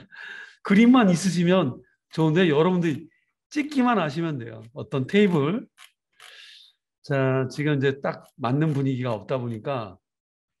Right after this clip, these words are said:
음, 뭐 한국적인 소품이라던가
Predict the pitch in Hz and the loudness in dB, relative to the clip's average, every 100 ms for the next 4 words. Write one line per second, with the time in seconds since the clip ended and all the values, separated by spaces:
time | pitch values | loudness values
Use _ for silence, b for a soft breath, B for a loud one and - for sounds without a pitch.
0 | _ _ _ _ _ 104 104 104 101 - | _ _ _ _ _ -20 -20 -20 _ -20
1 | _ _ _ - _ _ _ _ _ _ | _ _ _ -20 _ _ _ _ _ _
2 | _ _ _ 104 - - 185 180 165 139 | _ _ _ -20 -12 -2 0 0 -2 -4
3 | 151 120 113 135 131 123 113 104 98 90 | -4 -2 -6 -8 -10 -6 -6 -6 -10 -8
4 | 92 95 95 | -8 -8 -10